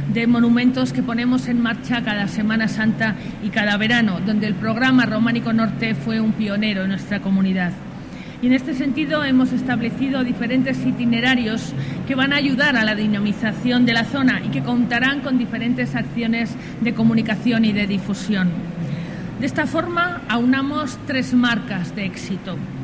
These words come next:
las Edades del Hombre, el Románico Norte, y a ellas se unirá nuestro gran potencial de Castilla y León es vida. Y crearemos nuevas experiencias turísticas de tamaño familiar,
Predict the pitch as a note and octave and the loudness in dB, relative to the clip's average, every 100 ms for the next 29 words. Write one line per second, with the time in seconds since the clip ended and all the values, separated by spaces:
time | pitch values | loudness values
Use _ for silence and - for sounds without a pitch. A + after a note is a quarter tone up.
0 | - - - G3 A3 - A3+ B3 A#3 F#3+ | -10 -8 -8 -4 -4 0 2 2 2 0
1 | A3+ C4 C4+ D4+ D#4+ C4 - - - - | 0 2 0 0 -4 -6 -8 -10 -14 -14
2 | - A3+ G#3+ A#3 C4+ B3+ A3+ - G#3 A3 | -6 -4 0 4 6 6 4 0 0 0
3 | A#3+ - C#4 D4+ - - - - B3 B3+ | -2 -2 -4 -4 -8 -12 -10 -2 0 2
4 | C#4+ C#4 - B3 A#3 A#3 A3+ C4 C4 - | 0 -2 0 2 2 2 2 2 2 0
5 | - - - - F#3+ B3 - B3 A3+ C4+ | -6 -10 -10 -8 0 0 2 -2 0 2
6 | C#4 B3+ B3 A#3+ B3 B3 A#3 A#3 A#3 G#3+ | 2 2 0 0 0 0 0 0 -2 -2
7 | A3+ - - B3 A#3 A3+ G#3+ G#3+ G#3+ G#3 | -2 -4 0 0 2 0 0 0 0 0
8 | F#3 A3+ - - G3 E3+ D#3 D3+ - - | -2 -2 -4 -2 -2 -2 -4 -6 -8 -8
9 | - - - - A#3 C4 C4 C#4+ D#4 A#3 | -8 -10 -10 -6 -4 0 2 2 0 -2
10 | - A#3+ A#3+ G#3+ A#3 - A3+ A3+ A3 A3 | 2 2 2 -2 -4 -4 -4 -2 0 -2
11 | G3+ - A3 B3 - C4+ C#4+ D4+ - - | -4 -4 -2 -2 -4 -4 -2 -2 -4 -4
12 | A3+ A3+ A3+ B3 B3+ G#3+ G#3 G#3 G3+ G3+ | -4 0 0 2 2 2 -2 -2 -2 -2
13 | A#3 B3 | 0 0